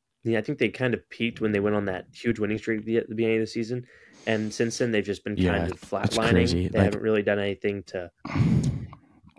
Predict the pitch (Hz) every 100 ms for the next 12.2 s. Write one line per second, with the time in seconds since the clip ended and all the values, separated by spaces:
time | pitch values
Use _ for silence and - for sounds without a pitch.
0 | _ _ _ _ _ - - _ _ _
1 | _ _ _ _ - 113 104 110 87 90
2 | 95 98 92 85 - 92 - 104 107 -
3 | _ _ _ _ _ _ _ - _ _
4 | _ 95 87 80 78 - 101 101 113 -
5 | _ 95 95 101 98 - 92 87 87 -
6 | _ _ _ _ _ _ _ _ - 85
7 | 82 80 - 85 76 - - - 50 50
8 | - - - - _ _ _ _ - -
9 | 50 50 - 92 - - _ - 87 -
10 | 85 82 80 _ - - - _ - 113
11 | 107 - 104 101 95 92 87 85 90 98
12 | 110 110